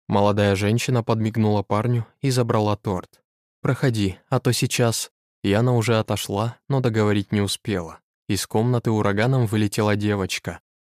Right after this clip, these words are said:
«Мама, а кто?» Она замерла несколько секунд, смотря на гостя. Ее взгляд наполнялся восторгом. «Дядя Никита!» На пол упал блокнот с рисунками,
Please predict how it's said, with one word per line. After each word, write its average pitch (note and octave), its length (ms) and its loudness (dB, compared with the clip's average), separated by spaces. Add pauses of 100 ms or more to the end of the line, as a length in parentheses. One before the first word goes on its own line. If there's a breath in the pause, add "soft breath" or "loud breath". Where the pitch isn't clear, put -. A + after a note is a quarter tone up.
(140)
«Мама, C#3 500 4
а C3+ 60 0 (100)
кто?» E3 460 2 (420 loud breath)
Она G#2 260 2
замерла A2+ 480 2
несколько A#2 460 0
секунд, A2+ 380 -2
смотря G#2 360 0
на G2+ 120 2
гостя. G2+ 540 -4 (220)
Ее G2+ 220 2
взгляд G2+ 460 -2
наполнялся A2+ 680 0
восторгом. G2 720 -4 (400)
«Дядя C3+ 460 4
Никита!» D3 1120 4 (220)
На G#2+ 200 2
пол B2 200 0
упал A2+ 320 0
блокнот A2 460 0
с - 80 -4
рисунками, A2 760 0